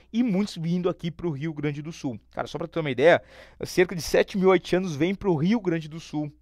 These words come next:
senegaleses, quatro mil. Percebeu? Há uma migração muito grande. E esses caras vêm por quê? Olha só, a partir de dois mil e dez, principalmente. Porque em dois mil e oito,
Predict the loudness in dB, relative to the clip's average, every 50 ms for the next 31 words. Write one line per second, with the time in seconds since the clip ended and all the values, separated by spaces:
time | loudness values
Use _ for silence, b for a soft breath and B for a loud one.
0 | _ _ _ _ _ -10 -6 -4 0 0 2 2 2 0 0 -2 -10 -6 2 4
1 | 6 6 6 2 -2 -8 -6 -4 -4 -4 -4 b b b b b b b b b
2 | b -20 -20 _ -6 -4 -4 -4 2 4 4 4 6 6 4 4 4 4 0 0
3 | 2 0 0 0 -2 -6 -6 -6 -4 -4 -4 -4 -4 -6 -14 _ b b b b
4 | b b b b b -6 -6 -6 -4 -4 -2 -2 -2 -2 -6 -8 -2 0 0 2
5 | 2 0 -4 -4 -4 -2 -2 -4 -4 -6 -8 -8 -2 2 2 2 2 2 -4 -14
6 | -10 -8 -8 -6 0 2 4 4 4 2 b b b b b b -4 -2 -2 -2
7 | -2 _ -2 0 0 0 -2 -6 _ -16 -14 -12 -10 -6 -6 -6 -6 -6 -8 -10
8 | -4 -4 -2 -2 -2 -4 -4 0 2 2 2 2 2 -2 -10 -18 _ -12 -8 -8
9 | -8 -8 -8 -8 -8 -4 -4 -4 -4 -6 -8 -12 -18 -20 b b b b b b
10 | -16 -8 -6 -4 -2 -2 0 0 0 0 2 4 8 10 10 10 8 6 -6 -12
11 | -12